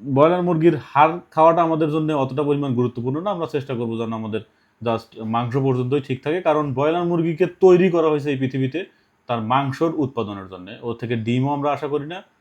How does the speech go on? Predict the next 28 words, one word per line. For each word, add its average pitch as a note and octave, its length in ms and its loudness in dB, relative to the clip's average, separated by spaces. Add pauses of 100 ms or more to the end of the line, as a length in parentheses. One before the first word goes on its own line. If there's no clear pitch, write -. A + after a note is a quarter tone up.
(120)
ওর A2+ 100 -6
থেকে A2+ 180 -10
হাড়ও A2+ 260 -2
আশা C#3 200 -4
করি C3+ 180 -6
না, D#3+ 160 -12
ওর C#3+ 120 -8
থেকে A#2 220 -8
অন্য A2+ 240 -6
কোনো D#3 200 -4
কিছু A#2+ 180 -8
আশা G2+ 160 -10
করি A#2 180 -8
না, D3+ 80 -8
শুধুমাত্র B2 540 -8 (420)
মাংসের B2+ 340 0
জন্য। F2 240 -10 (380)
সুতরাং D#3 260 -2
এটা D3+ 160 0
খুব D3 180 -4
দেখার C3+ 260 0
বিষয় C#3+ 280 -4 (480)
যে A#2 120 -4
ব্রয়লার C#3 260 0
মুরগির B2+ 240 -2
যেন C3+ 180 -2
শুধু C3 180 -4
মাংসটাকেই C3 680 -2